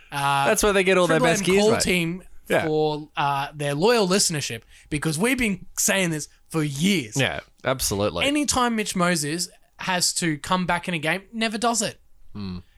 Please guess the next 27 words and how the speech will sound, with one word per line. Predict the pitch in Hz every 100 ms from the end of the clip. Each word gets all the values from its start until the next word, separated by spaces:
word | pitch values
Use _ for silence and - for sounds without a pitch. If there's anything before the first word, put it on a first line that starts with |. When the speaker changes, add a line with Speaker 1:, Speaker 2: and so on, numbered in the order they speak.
| -
Speaker 1:
And | 202 214
when | 208
he |
does, | 175 226 233 196 196 - 175
like | 185 175
against | 185 190 180 -
the |
Broncos, | 156 202 214 143 143 147 -
it's | 208
against | 214 202 202 -
the |
fucking | 170 - 101 151
Speaker 2:
Broncos, | 208 269
Speaker 1:
Broncos. | -
Speaker 2:
yeah, | 82
so | - 104
who | 101
Speaker 1:
And | 220 -
they |
Speaker 2:
cares? | 220
Speaker 1:
get | 214 -
seventeen | - 196 196 190 180
penalties | 175 175 170 156 143
in | 139
five | - 139 127
minutes. | 135 139 98 -
Speaker 2:
Hmm. | 95 82